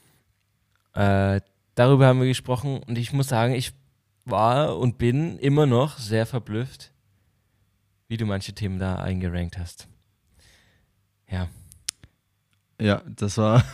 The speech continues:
Speaker 2: <laughs> äh, ja, der, das Ranking war, war mal wieder große Klasse von mir.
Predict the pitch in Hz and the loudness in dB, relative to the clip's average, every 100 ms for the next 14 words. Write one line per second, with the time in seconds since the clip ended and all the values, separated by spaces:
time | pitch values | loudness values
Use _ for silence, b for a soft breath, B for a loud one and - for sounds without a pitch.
0 | 123 190 156 175 151 - - - 185 208 | 4 6 6 6 -2 -2 -16 -10 -8 -8
1 | 202 196 170 98 113 110 117 123 131 127 | -10 -12 -16 -14 -8 -4 -2 0 -2 0
2 | 131 127 127 131 143 139 135 120 117 117 | 0 0 0 2 2 2 2 2 2 4
3 | 117 113 104 104 104 101 101 98 98 - | 4 4 2 0 0 2 4 4 2 0
4 | 98 104 104 95 98 104 101 113 | -2 0 0 0 -2 -2 0 0